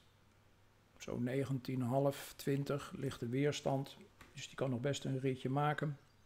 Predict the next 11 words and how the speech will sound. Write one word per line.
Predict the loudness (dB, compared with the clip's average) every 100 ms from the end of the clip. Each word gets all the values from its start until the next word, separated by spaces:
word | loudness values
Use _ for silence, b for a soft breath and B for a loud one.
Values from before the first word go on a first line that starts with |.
| -20 -20 -20 -20 -20 -20 -20 -20 -10 -10 -4
Ehm, | 0 0 0 -2 -6 -8 B B B B B
Eldorado. | 0 2 2 2 2 2 4 4 4 4 2 -2 -14 B B B B B B B
Nou, | -4 -4 -4 -20 -20 -20
ziet | -12 -8
er | -4
ook | -2 -2 -6 -4
leuk | 0 2 4
uit. | 2 2 -2 -6 -8
Een | -4 -2 2
ronde | 4 4 6
bodem. | 8 10 10 6 4